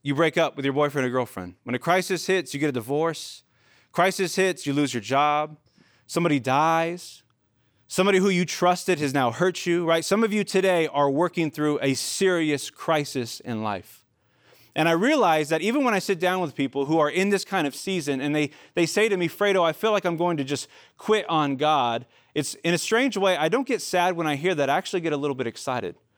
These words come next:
Because I think what they mean is they're quitting on the God of their imagination, not the God who is real. They're quitting on a God that they have created, not the God who is revealed to us in Jesus of Nazareth.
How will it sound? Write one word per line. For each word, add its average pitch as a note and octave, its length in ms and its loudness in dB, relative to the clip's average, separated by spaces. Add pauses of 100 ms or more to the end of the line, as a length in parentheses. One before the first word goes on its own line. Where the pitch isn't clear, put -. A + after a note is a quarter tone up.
(260)
Because D#3 180 0
I F#3 80 4
think B3 240 -2
what A3+ 140 0
they F3 120 2
mean F3+ 280 0
is C#3+ 160 -2
they're D#3 160 0
quitting A3 480 0
on E3+ 400 2 (260)
the C#3 100 -2
God D#3+ 280 2
of D3+ 100 -2
their D3 200 4
imagination, C3 1080 0 (720)
not E3 300 2
the E3+ 80 2
God D3+ 360 2
who C3+ 200 0
is G2+ 160 -6
real. G#2 420 -4 (500)
They're C#3+ 120 0
quitting A#3+ 340 0
on G#3 140 2
a E3 60 0
God E3+ 280 2
that E3 140 -6
they F#3 160 2
have F3 180 0
created, D3+ 600 0
not E3 240 0
the F#3 80 0
God D#3+ 300 2
who D3+ 180 0
is A#2+ 100 -4
revealed C#3 420 0
to C#3 180 0
us C3+ 240 -4 (360)
in C#3+ 380 2 (260)
Jesus A#2+ 600 0
of G#2 160 -4
Nazareth. G2 840 -2